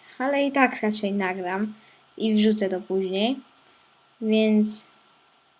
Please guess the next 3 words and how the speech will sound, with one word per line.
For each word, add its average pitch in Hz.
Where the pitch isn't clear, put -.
zaatakujemy 226
upadłego 208
mnicha. 202